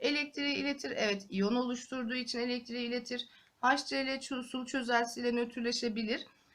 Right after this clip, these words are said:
H C L nedir? Bir asittir, değil mi? Asitlerle bazlar nötrleşebilir. O yüzden bu ifademiz de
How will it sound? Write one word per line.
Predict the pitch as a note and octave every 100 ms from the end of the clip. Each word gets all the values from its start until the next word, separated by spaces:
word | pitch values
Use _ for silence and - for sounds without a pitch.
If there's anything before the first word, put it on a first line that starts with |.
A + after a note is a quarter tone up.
| - -
H | C4+ D#4 - -
C | C4+ C4+ B3
L | A#3+ D4+ F4+
nedir? | C#4+ C4+ A#3+ F#4 C#4+
Bir | E4 - -
asittir, | D#4 - D4 - E3 F3 G#3+
değil | F4
mi? | F3 F#3+ - - -
Asitlerle | B3+ D4 - - A#3 G#3 G#3 G#3
bazlar | A#3+ G#3 F3+ F#3 A#3 B3 A3+
nötrleşebilir. | A3 A3 F#3+ E3+ - D3+ F3+ A3 A#3+ C#4 -
O | G#3+ G3+
yüzden | F#3 E3+ F#3+
bu | G#3
ifademiz | F3 - D#3 D#3+ D3+ C#3+ E3
de | A#3+ D#4